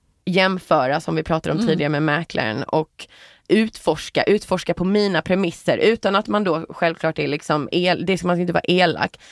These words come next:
Speaker 1: men jag tror många kvinnor eller tjejer är dåliga på detta, så jag vill uppmana att vara lite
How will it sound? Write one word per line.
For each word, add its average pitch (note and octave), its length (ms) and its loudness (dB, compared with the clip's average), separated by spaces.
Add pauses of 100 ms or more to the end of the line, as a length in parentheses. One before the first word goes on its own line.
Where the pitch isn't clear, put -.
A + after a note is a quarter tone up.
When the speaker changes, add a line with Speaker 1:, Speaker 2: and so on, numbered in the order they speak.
(160)
Speaker 1:
men F3+ 280 0
jag F3 160 2
tror G3 140 -6 (120)
många F3+ 340 -2
kvinnor F#3 480 0
eller D#3+ 140 0
tjejer F3 520 -2 (400)
är D#3 320 -2 (280)
dåliga F#3+ 520 2
på F#3 100 -2
detta, C#3+ 440 2
så - 120 -2
jag F3 60 4
vill E3+ 160 2
uppmana C#3+ 680 0
att E3 140 -4
vara E3 360 4
lite D3 640 0